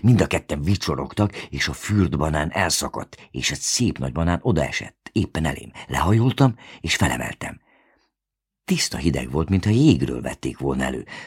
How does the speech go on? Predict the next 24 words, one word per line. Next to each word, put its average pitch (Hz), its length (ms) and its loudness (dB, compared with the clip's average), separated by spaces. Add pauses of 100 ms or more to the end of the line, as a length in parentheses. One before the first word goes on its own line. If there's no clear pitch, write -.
Fogtam, 135 420 2 (160)
és - 160 -4
a 98 60 4
nyakamnál 69 500 0
bedugtam 65 500 -2
a 55 60 -8
trikóm 69 400 -6
alá, 95 260 2 (220)
és - 180 -2
láttam, 127 340 0
hogy 67 140 -4
egy 67 120 -2
ember 95 360 2
épp 101 240 -4
egy 98 140 -2
kiszakadt 73 560 -2
kartondobozba 67 960 -2
próbálja 73 500 0
visszatenni 67 580 -2
a 73 60 0
nagy 82 280 2
tábla 62 300 -4
svájci 73 460 -2
csokoládékat, 73 800 -2